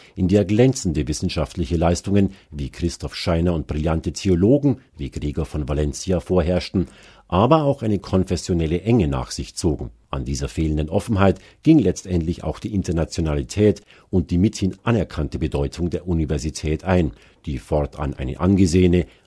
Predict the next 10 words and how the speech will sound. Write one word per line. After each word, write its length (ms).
aber 220
keine 360
Elite-Universität 1200
mehr 200
war, 220
ehe 200
sie 180
achtzehnhundert 720
nach 200
Landshut 520